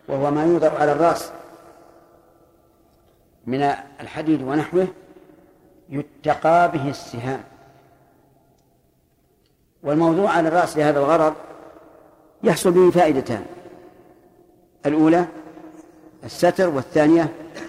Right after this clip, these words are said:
الوقاية. وقوله غفر لم يبين من الغافر، وذلك للعلم به.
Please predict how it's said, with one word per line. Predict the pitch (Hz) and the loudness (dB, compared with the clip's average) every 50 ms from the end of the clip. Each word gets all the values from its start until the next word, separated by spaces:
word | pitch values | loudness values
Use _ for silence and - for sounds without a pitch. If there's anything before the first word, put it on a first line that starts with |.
| - - - - - - - - | -16 -18 -18 -20 -20 -18 -6 0
الوقاية. | 147 170 175 175 170 165 143 113 95 87 85 - - - - - - - - - - - - _ _ _ _ _ _ _ _ _ _ _ _ _ _ _ _ _ _ _ _ _ _ _ | 4 4 4 4 4 4 2 0 0 -4 -10 -14 -16 -18 -20 -20 -20 -20 -20 -20 -20 -20 -20 _ _ _ _ _ _ _ _ _ _ _ _ _ _ _ _ _ _ _ _ _ _ _
وقوله | 131 139 - 175 175 170 165 160 | -6 -2 2 4 4 6 6 4
غفر | 147 135 180 190 180 - 185 190 180 185 180 - - - - - - - - - - - - - - - - - - _ _ _ _ _ _ _ _ _ _ _ _ _ _ _ _ _ _ _ _ _ _ _ _ _ _ _ _ _ _ _ _ _ _ _ _ _ _ _ _ _ _ _ _ _ _ _ _ _ _ _ _ _ _ _ - | 4 4 2 2 2 2 2 2 4 4 2 2 0 -6 -12 -18 -18 -18 -20 -20 -20 -20 -20 -20 -20 -20 -20 -20 -20 _ _ _ _ _ _ _ _ _ _ _ _ _ _ _ _ _ _ _ _ _ _ _ _ _ _ _ _ _ _ _ _ _ _ _ _ _ _ _ _ _ _ _ _ _ _ _ _ _ _ _ _ _ _ _ -10
لم | 120 143 165 170 156 151 147 | -6 -4 -2 -2 -2 -2 -2
يبين | 127 123 143 147 147 143 139 139 131 131 131 - - 135 - - _ _ | -2 -2 -2 -2 -2 -4 -6 -6 -6 -8 -8 -10 -14 -16 -16 -16 _ _
من | 135 123 123 127 | -12 -10 -10 -10
الغافر، | 123 117 123 131 117 - - _ _ _ _ _ _ _ _ _ _ _ _ _ _ _ _ _ _ _ _ _ _ _ _ _ _ _ _ _ | -12 -10 -10 -10 -10 -12 -14 _ _ _ _ _ _ _ _ _ _ _ _ _ _ _ _ _ _ _ _ _ _ _ _ _ _ _ _ _
وذلك | 135 135 135 143 151 160 170 175 - 170 | -10 -4 0 0 2 2 0 -2 -4 -4
للعلم | 165 160 156 139 139 165 160 151 151 151 | -4 -2 -2 -2 0 0 0 2 2 0
به. | 165 151 - 117 | -2 -4 -6 -10